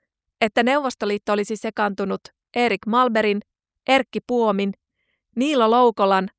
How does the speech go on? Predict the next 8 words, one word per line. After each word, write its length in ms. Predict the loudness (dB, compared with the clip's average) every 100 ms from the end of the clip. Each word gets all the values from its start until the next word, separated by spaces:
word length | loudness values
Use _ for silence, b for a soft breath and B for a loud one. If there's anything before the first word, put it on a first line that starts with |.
| _ _ _ _ 0
Eero 320 | 2 4 2
Lauhialan 640 | 2 2 0 -2 -2 -2 -6 _ _ -4
ja 60 | 0
Arvo 320 | 2 2 0
Viitasen 420 | -4 -4 -4 -6 -4
kuolemiin. 540 | 0 0 -2 -6 -12 -14 _ _ _ _ _ _ _ -2
Pikemmin 500 | -2 0 -2 -4 -2
päinvastoin. 800 | 0 2 0 -4 -6 -10 -12 -12